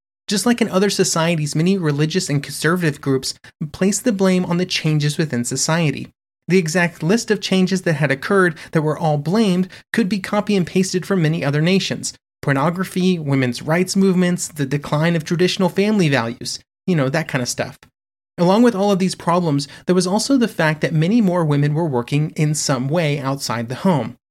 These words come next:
This could easily be hidden if you look at some of the statistics from this period because of how those statistics were skewed towards male workers in male-dominated industries.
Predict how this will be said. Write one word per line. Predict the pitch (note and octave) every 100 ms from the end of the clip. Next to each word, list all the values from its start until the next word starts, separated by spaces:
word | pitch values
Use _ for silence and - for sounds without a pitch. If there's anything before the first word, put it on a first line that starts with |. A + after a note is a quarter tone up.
| - -
This | G3
could | - G3+
easily | A3+ A#3 A3+
be | F3
hidden | D#3 G#3+ G#3+ E3
if | E3
you | E3
look | E3 E3
at | D3+
some | - E3
of | D3+
the |
statistics | D3 - D3 - A3+ F3+ E3+
from | - C#3+
this | C3 -
period | - C3+ A#2+ C3+ - - -
because | E3+ F#3+ F#3
of | A3
how | G3+ - F3 F3+
those | D3+ F3 F#3
statistics | - - E3+ E3 D#3 -
were | C#3+
skewed | - - F3+ D3+ C#3+ _ -
towards | F3+ D#3+ D3+
male | D3+ D3+ C#3
workers | C3+ F3+ F#3 F#3+ F#3+ - -
in | F#3 E3+
male-dominated | C3+ C#3+ D#3 B2+ A#2+ A#2+ A#2+ B2 -
industries. | G3 - D3 - - -